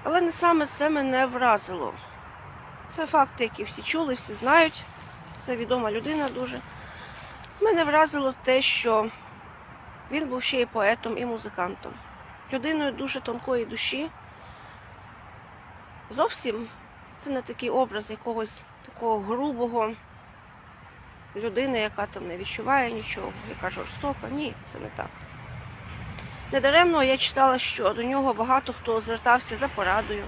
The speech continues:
за допомогою. Як до батька, як дуже близької людини. І ось в мене з'явився вірш про нього. "Що ти думав про власне життя?" Що ти думав про власне життя?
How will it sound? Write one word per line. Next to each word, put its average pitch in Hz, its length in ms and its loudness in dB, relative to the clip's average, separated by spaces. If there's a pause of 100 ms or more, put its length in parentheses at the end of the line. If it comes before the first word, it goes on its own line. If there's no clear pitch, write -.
(160)
за 233 80 -4
допомогою. 208 800 -4 (1400)
Як 330 200 2
до 233 100 2
батька, 185 420 -2
як 196 120 -10
дуже 311 240 -4
близької 220 560 -6
людини. 240 280 -10 (880)
І - 20 -4
ось 349 320 0
в 262 40 -2
мене 285 220 4
з'явився 240 500 0
вірш 320 260 2
про 269 180 -2
нього. 247 340 0 (440)
"Що 240 220 2
ти 233 120 -6
думав 311 320 -2 (220)
про 202 100 -4
власне 190 500 -6 (100)
життя?" - 360 -8 (1900)
Що - 260 4
ти 381 120 4
думав 254 380 2 (140)
про 214 120 0
власне 208 480 0
життя? 220 440 0